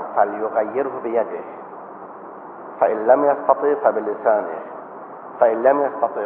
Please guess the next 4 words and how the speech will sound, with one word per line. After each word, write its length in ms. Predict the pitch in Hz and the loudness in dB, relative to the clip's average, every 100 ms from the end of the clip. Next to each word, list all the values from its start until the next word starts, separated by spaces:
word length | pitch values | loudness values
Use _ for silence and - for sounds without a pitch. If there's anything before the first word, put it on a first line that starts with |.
| - | 0
فبقلبه 680 | 113 110 - 151 151 165 156 - | 0 0 2 2 4 0 -2 -2
وذلك 560 | 113 113 147 143 123 - | 0 4 4 4 2 4
أضعف 500 | 101 104 - 123 139 | 6 6 6 4 2
الإيمان. 520 | 135 117 120 117 104 | -2 0 2 2 2